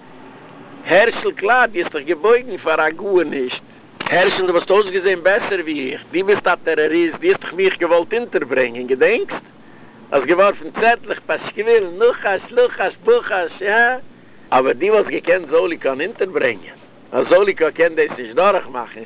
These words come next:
איך קען נעמען, דאן מאכסטו אמאל חומר צווישן זאל איך קען, און צווישן קעסטנבוים, און צווישן די אלע שטוצן, ווייל דער טויערע געקענט, האט מאכן. ווייל א פאר מענטשן וואלטן זיך מיטגעהאפט אויף דעם וואגן, זיי האבן זיך אויף מיין וואגן אויך א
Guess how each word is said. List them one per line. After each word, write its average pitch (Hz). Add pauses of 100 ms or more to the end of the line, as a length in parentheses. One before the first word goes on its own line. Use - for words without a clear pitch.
איך 208
קען 190
נעמען, 185
דאן 131
מאכסטו 156
אמאל 139
חומר 196
צווישן 131
זאל 170
איך 151
קען, 135 (920)
און 131
צווישן 139
קעסטנבוים, 135
און 135
צווישן 127
די 139
אלע 156
שטוצן, 147 (880)
ווייל 131
דער 143
טויערע 196
געקענט, 151
האט 165
מאכן. 165 (840)
ווייל 131
א 135
פאר 196
מענטשן 185
וואלטן 135
זיך 127
מיטגעהאפט 160
אויף 123
דעם 143
וואגן, 190
זיי 131
האבן 135
זיך 123
אויף 120
מיין 196
וואגן 175
אויך 196
א 190